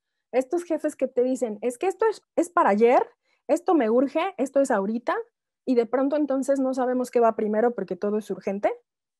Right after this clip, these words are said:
Bueno, que el líder sea capaz de comprender que biológicamente nosotros no podemos registrar la prioridad de los eventos y cuál es la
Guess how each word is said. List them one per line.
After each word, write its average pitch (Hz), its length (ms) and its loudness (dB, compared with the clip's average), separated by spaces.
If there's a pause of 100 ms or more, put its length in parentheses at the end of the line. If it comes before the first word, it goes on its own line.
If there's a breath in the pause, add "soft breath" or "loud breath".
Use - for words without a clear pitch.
(100)
Bueno, 180 240 -6 (180)
que 220 180 0
el 233 100 2
líder 269 260 2
sea 254 220 -4
capaz 233 340 -4
de 240 100 -2
comprender 214 640 -4 (340)
que 240 120 2
biológicamente 247 840 0
nosotros 233 440 -6
no 240 160 -4
podemos 233 400 -2
registrar 214 480 -6
la 214 160 -6
prioridad 214 480 -2
de 226 100 -2
los 208 240 -4
eventos 214 680 -6
y 208 100 -6
cuál 220 240 -2
es 220 140 -4
la 185 280 -6